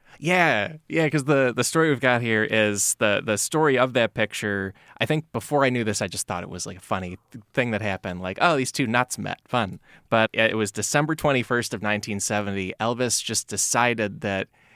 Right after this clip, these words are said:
he needed to make sure he could have the various prescriptions he needed around him at all times. And so he immediately booked a red eye to Washington, D C, and on American Airlines stationery scribbled out a very strange letter to Richard Nixon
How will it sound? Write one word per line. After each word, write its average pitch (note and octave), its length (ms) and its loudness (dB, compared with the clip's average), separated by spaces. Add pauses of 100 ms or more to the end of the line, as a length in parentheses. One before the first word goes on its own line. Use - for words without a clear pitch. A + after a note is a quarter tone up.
he A2 560 -2
needed C3+ 300 0
to C3+ 60 0
make B2 220 0
sure A#2+ 300 -2
he A2 140 -6
could G#2+ 160 -6
have G#2 360 -2
the G#2 100 -6
various G2+ 440 -2
prescriptions G2+ 680 -6
he G2+ 80 -10
needed F#2+ 300 -8
around G2+ 400 -2
him G2 120 -6
at F#2+ 120 -8
all F#2+ 140 -6
times. F#2 540 -8 (320)
And A2 160 0
so A2 260 2
he G#2 500 -6
immediately B2+ 580 0
booked - 400 -4
a C3 80 0
red A2+ 240 0
eye G#2+ 160 2
to G#2 80 -2
Washington, G2+ 540 -2
D G2 180 -6
C, G2 500 -4 (320)
and G#2 320 0
on G#2+ 160 2
American A#2 400 0
Airlines G#2+ 380 0
stationery G2 640 -2
scribbled G#2+ 540 -4
out G2+ 200 0
a F#2 60 -6
very A#2+ 320 0
strange A2 500 -4
letter G#2 340 -2
to F#2+ 100 -8
Richard G2+ 320 -8
Nixon G2 600 -6